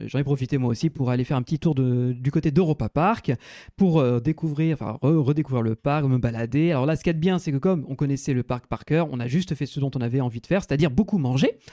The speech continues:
et, euh, essentiellement, euh, des trucs légers, euh, diététiques, à savoir des gâteaux, des glaces et, euh, de la bonne boostify, hein, euh, typiquement allemand.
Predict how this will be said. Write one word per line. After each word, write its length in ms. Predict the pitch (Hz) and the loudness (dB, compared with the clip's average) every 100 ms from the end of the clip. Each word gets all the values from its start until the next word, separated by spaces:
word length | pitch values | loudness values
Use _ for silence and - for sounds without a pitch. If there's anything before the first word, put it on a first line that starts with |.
| - - - - - | -20 -18 -20 -4 2
et, 240 | 208 233 | 4 4
euh, 220 | 147 135 | 4 4
essentiellement, 760 | 139 160 - 139 151 175 208 160 | 2 2 2 4 4 4 4 4
euh, 80 | 131 | 2
des 120 | 151 | 0
trucs 380 | - 175 165 135 | 2 4 4 2
légers, 680 | 127 202 143 185 214 214 | 2 2 4 4 4 4
euh, 240 | 180 131 123 | 4 2 2
diététiques, 580 | 127 196 165 - 240 - | 0 0 0 0 -2 0
à 80 | 190 | -2
savoir 480 | 196 165 147 127 131 | 0 2 2 2 2
des 140 | 269 | 2
gâteaux, 460 | 247 233 220 220 190 | 2 2 2 4 4
des 180 | 233 | 2
glaces 460 | 190 220 196 196 - 160 - | 2 2 2 2 0 -2 0
et, 240 | 294 294 | 2 4
euh, 140 | 190 156 | 4 2
de 40 | |
la 80 | 156 | 2
bonne 160 | 160 156 | 2 0
boostify, 540 | 139 - - 147 151 | -2 -4 -2 0 0
hein, 120 | 143 | 0
euh, 180 | 143 120 117 - - - | 0 -4 -8 -18 -20 -6
typiquement 400 | 180 156 - 117 | -4 -2 -2 -2
allemand. 260 | 110 139 | -2 -4